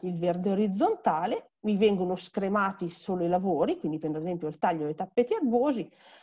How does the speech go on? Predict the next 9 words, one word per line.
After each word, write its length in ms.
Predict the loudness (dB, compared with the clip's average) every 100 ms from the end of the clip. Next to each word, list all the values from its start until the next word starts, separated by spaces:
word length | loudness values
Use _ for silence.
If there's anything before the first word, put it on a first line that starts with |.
| _ _
attribuisco 760 | -2 4 6 6 4 0 0
ad 80 | -2
esempio 380 | 0 0 0 0
questo 320 | -2 -2 0
lavoro 600 | 0 2 0 0 -4 -12 _
ad 180 | -14 -6
R 260 | -4 -2 -2
tre 180 | 0
gis, 460 | 0 0 -4 -4 -4